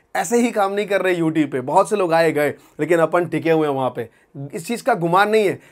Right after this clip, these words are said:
लेकिन पता है एक सही तरीके से कैसे वर्क करना है, और इसी के लिए मैं काम कर रहा हूँ। I hope आपको ये समझ आ गया होगा। तो दोस्त, लास्ट डे ऑफर है इसका और सिर्फ एक हज़ार सीट्स हैं। तो अगर आप चाहते हैं इस कोर्स में एनरोल करना, तो दिए हुए नंबर पे आप कॉल कर सकते हैं।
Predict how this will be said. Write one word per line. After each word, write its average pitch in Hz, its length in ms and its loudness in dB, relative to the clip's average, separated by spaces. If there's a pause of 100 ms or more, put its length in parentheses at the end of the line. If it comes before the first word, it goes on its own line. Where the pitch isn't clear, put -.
लेकिन 170 240 0
पता 180 200 2
है 208 100 6
एक 220 100 0
सही 190 260 -2
तरीके 170 300 -2
से 165 140 -8
कैसे 156 240 -4
वर्क 139 280 -2
करना 127 220 -4
है, 127 120 -6 (200)
और 175 100 4
इसी 170 160 -2
के 160 100 -4
लिए 151 100 0
मैं 135 160 -4
काम 127 200 -4
कर 120 140 -10
रहा 120 80 -10
हूँ। 113 100 -12 (300)
I 180 80 2
hope 226 200 4
आपको 214 240 4
ये 185 40 2
समझ 175 280 0
आ 160 100 4
गया 160 140 0
होगा। 143 300 0 (160)
तो 165 60 -4
दोस्त, 175 220 2
लास्ट 170 320 6
डे 160 80 -4
ऑफर 160 320 2
है 151 80 0
इसका 165 360 -2 (200)
और 160 100 0
सिर्फ 165 280 -8
एक 156 220 -4
हज़ार 139 180 -4
सीट्स 131 320 -10
हैं। 120 120 -10 (200)
तो 180 100 2
अगर 208 120 10
आप 208 200 6
चाहते 185 300 0
हैं 220 120 2
इस 214 120 -2
कोर्स 180 300 0
में 190 100 0
एनरोल 175 320 4
करना, 170 300 -4
तो 165 100 -6
दिए 165 140 0
हुए 165 120 2
नंबर 156 240 -2
पे 156 80 -4
आप 135 120 -2
कॉल 170 220 6
कर 147 120 -6
सकते 127 300 -12
हैं। 117 120 -14